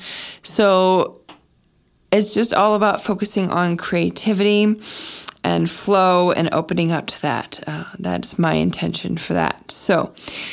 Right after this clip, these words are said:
and I believe the creativity chakra is the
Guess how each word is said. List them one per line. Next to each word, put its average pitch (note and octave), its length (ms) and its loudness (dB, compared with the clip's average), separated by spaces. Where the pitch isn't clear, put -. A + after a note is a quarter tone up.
and F#3 160 2
I F3+ 80 4
believe A#3 680 2
the F#3+ 80 2
creativity G3 800 0
chakra F3 560 0
is D#3 560 0
the D3+ 720 0